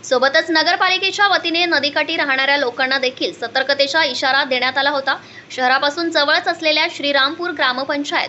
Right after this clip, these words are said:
काकडदाती, निंबी पारडी, नानंद इत-, रोहडा, बेलोरा, जाम बाजार, छोटी मारवाडी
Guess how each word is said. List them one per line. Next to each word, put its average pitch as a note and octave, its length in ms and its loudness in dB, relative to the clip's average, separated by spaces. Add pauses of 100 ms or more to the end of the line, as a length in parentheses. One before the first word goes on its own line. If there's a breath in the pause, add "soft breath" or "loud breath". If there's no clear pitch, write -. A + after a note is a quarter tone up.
(120)
काकडदाती, C#4+ 640 0
निंबी C4+ 380 0
पारडी, C4+ 420 -2 (360 loud breath)
नानंद D4 460 2
इत-, - 840 -14
रोहडा, D#4+ 420 6
बेलोरा, C4+ 520 0 (480)
जाम D4 280 2
बाजार, F4 360 2 (320)
छोटी C#4+ 240 4
मारवाडी C#4 460 2